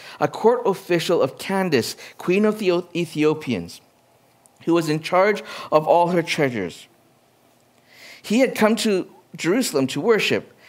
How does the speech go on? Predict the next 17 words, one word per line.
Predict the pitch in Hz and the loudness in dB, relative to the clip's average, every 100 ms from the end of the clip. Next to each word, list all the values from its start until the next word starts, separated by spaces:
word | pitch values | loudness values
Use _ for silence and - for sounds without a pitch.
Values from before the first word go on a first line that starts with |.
| - - | -12 0
and | 160 | 2
was | 160 156 | 2 0
returning | 156 - 220 202 135 139 | -2 0 2 2 2 0
seated | - - 185 175 | -4 -2 0 0
in | 147 | 0
his | 147 - | -2 -4
chariot, | - 175 127 - - - | 0 2 2 0 -4 -12
and | - 165 | -2 0
he | |
was | 151 135 | 0 -2
reading | 147 202 196 180 180 - - | -2 0 2 0 -2 -6 -8
the | 139 | -4
prophet | - 143 147 139 - | 2 2 2 0 2
Isaiah. | 127 123 127 107 90 - _ _ _ _ _ _ _ _ - - - - - _ - | 0 2 2 2 -2 -10 _ _ _ _ _ _ _ _ -20 -20 -20 -20 -20 _ -4
And | 151 | -2
the | |
Spirit | 143 - 165 160 | -2 0 2 2